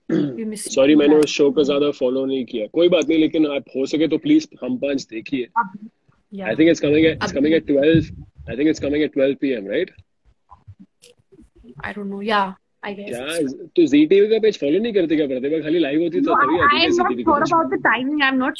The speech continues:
Speaker 1: sure about the timing, और मैं गलत
Speaker 2: That's
Speaker 1: टाइमिंग बताना नहीं
Speaker 2: such
Speaker 1: चाहती।
Speaker 2: a shame, such a shame।
Speaker 1: मैं गलत
Speaker 2: प्रणाली,
Speaker 1: टाइम बताना नहीं
Speaker 2: hi
Speaker 1: चाहती, I
Speaker 2: love,
Speaker 1: am
Speaker 2: how are you doing?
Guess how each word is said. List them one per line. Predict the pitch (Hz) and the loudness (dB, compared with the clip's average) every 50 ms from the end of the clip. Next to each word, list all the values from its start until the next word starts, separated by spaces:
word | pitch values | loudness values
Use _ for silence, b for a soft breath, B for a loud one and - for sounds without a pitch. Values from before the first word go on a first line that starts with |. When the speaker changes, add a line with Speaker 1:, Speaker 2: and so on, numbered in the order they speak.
| - | -2
Speaker 1:
sure | 262 226 220 220 | -2 0 0 -2
about | 208 220 208 190 233 | -2 -2 -2 -2 -4
the | 214 - | -2 -2
timing, | 190 175 190 196 214 233 | -2 -2 -2 -2 0 0
और | 233 | 2
मैं | 233 285 240 | 2 2 0
गलत | 247 226 | 0 0
Speaker 2:
That's | 254 240 233 | 0 0 0
Speaker 1:
टाइमिंग | 233 233 240 247 277 254 | 0 0 2 0 0 0
बताना | 226 - - - - | 0 0 0 0 0
नहीं | 254 233 208 214 | 0 -2 -6 -10
Speaker 2:
such | 208 196 | -8 -6
Speaker 1:
चाहती। | 208 170 175 - - 127 | -8 -8 -8 -8 -8 -6
Speaker 2:
a | 127 123 123 123 | -6 -4 -4 -4
shame, | - - - - - - 123 110 101 95 95 92 92 87 87 87 87 98 _ _ _ _ _ _ _ _ 349 _ _ _ _ _ _ _ _ _ _ _ _ _ _ _ - | -6 -6 -6 -6 -6 -4 -4 -4 -4 -6 -8 -10 -12 -14 -14 -16 -18 -20 _ _ _ _ _ _ _ _ _ _ _ _ _ _ _ _ _ _ _ _ _ _ _ _ -16
such | - - 113 107 104 - - | -14 -12 -10 -12 -12 -12 -12
a | - 101 95 - | -12 -12 -12 -12
shame। | - - - - | -10 -10 -6 -2
Speaker 1:
मैं | 339 381 453 359 | -2 -2 0 0
गलत | 320 320 | 0 2
Speaker 2:
प्रणाली, | 277 - 285 311 330 349 | 4 4 6 6 6 6
Speaker 1:
टाइम | 370 349 311 381 349 | 6 6 6 4 2
बताना | 330 294 262 277 240 233 233 247 254 285 | 0 -2 -2 0 0 0 0 0 0 0
नहीं | 320 349 359 | 0 -2 0
Speaker 2:
hi | 339 339 | 2 2
Speaker 1:
चाहती, | 277 294 302 302 302 | 4 4 4 4 4
I | 302 | 2
Speaker 2:
love, | 302 - | 2 2
Speaker 1:
am | - 285 | 2 2
Speaker 2:
how | 285 302 | 2 2
are | - | 2
you | - 285 | 2 2
doing? | 294 285 269 127 | 0 -2 -4 -6